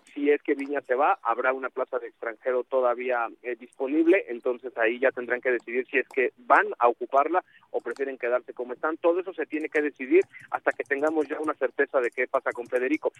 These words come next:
También me gustaría hablarles del tema de Alejandro Sendejas. Lo que me han dicho es que lo van a apoyar para que vaya a la selección de Estados Unidos, pero solo jugaría un partido.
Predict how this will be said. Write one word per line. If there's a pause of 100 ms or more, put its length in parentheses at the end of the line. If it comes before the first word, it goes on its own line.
(140)
También
me
gustaría
hablarles
del
tema
de
Alejandro
Sendejas.
Lo
que
me
han
dicho
es (120)
que (240)
lo
van
a
apoyar
para
que
vaya
a
la
selección
de
Estados
Unidos,
pero (400)
solo
jugaría
un
partido.